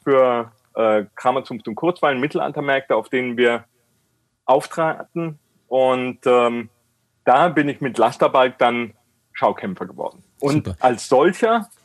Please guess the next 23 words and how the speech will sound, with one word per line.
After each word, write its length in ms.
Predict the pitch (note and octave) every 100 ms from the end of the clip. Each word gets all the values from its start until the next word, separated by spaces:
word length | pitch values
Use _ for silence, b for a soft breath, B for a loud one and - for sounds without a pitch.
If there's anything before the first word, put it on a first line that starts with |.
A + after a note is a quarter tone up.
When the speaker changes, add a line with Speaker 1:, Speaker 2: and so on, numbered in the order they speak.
| _ _ _ _ -
Speaker 1:
dann 200 | A#2 G#2+
weiter 500 | A#2 D#3 E3 E3 -
zum, 460 | D3+ C#3 C#3 C3+ - _ _ _ _ B2+
äh, 520 | A#2 A2+ A2+ A#2+ B2
M 120 | A#2
P 80 | C3
S 340 | G3+ - - _ _ _ _
gezogen, 540 | F3 - F3+ F3 F3 D#3 _ _ _ C3+
wo 160 | C3+
wir 100 | C#3
dann 240 | C3 C3 B2+
für 240 | C3+ B2
die 120 | A#2
damalige 560 | A#2 A#2 A#2+ A#2 - G#2
Rittergruppe, 560 | C3+ D#3 - C#3 C#3+ - -
äh, 160 | G#2+ -
Turnierrittergruppe, 1080 | - C3+ E3 F3+ E3+ E3 D3 D3 D3 C#3 b b b -
die 120 | C3
dort 240 | B2+ B2+ -
aktiv 420 | - - B2+ -
war, 340 | A#2+ A2+ A2 _ _ -
dann 240 | A2 A2+
im 340 | A2 A2 G#2